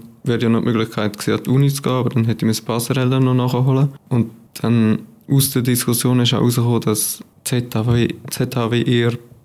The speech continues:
praxisorientiert ist und die Uni eher theoretische Grundlagen,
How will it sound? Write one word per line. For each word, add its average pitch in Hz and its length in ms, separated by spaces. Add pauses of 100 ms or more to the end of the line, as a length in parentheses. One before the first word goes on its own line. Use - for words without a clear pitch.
praxisorientiert 131 1300
ist 127 200
und 120 380 (100)
die 120 60
Uni 120 360 (300)
eher 117 300
theoretische 127 760
Grundlagen, 117 680